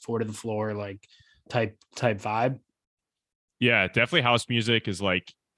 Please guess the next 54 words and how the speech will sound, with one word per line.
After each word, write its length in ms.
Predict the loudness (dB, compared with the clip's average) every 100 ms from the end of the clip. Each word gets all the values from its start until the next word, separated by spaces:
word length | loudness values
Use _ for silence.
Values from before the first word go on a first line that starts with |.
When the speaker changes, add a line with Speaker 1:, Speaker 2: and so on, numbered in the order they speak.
| _ _ _
Speaker 2:
the 160 | -6 0
thing 220 | 2 2
I've 120 | 4
always 260 | 4 4 2
clung 280 | 0 0 2
to. 140 | 2
It's 120 | 4
always 160 | 2 4
what 80 | 2
I 40 |
come 200 | 0 -2
back 260 | 0 0 -2
to. 260 | 0 0 2
So 140 | 0
I 60 | 0
think 140 | 0
that 120 | -2
makes 220 | -2 -4
sense 460 | -4 -8 -8 -12 -10
for 80 | -6
me 140 | -2
as 100 | -2
an 60 | -2
artist 360 | -4 -4 -8 -6
to, 80 |
like, 340 | -2 -2 -2 -10 _ _ _ _
make 200 | -2 0
my 100 | 0
songs 300 | 0 0 -2
based 280 | -2 -4 -4
around 160 | -6 -2
that. 280 | -2 -2 -4 -8
Um, 500 | -4 -4 -4 -8 -16 _ _ _ _ -6
and 100 | -2
then, 220 | -2 -2
you 80 | -2
know, 200 | -2 -4 _ -2
potentially 340 | 0 0 -2
some 140 | -4 -4
evolution 500 | -2 0 -2 -2 -6
down 140 | -8
the 80 | -6
road. 240 | -6 -6
But 80 | -4
right 200 | 0 0
now 120 | 0
I'm 100 | 0
writing 220 | 0 -4
songs 340 | -4 -6 -6 -6
that 60 |
are 60 | -6
definitely 260 | -6 -4 -4
house 300 | -2 -4 -6
music, 440 | -6 -4 -6 -8